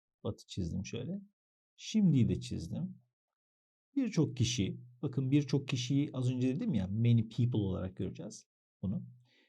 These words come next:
Dijital formatları, J ile tabii ki digital formats dediğimiz tercih ediyor. Tamam mıyız?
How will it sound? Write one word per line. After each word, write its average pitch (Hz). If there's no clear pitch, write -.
Dijital 160
formatları, 104
J 113
ile 90
tabii -
ki 104
digital 104
formats -
dediğimiz -
tercih 139
ediyor. -
Tamam 208
mıyız? -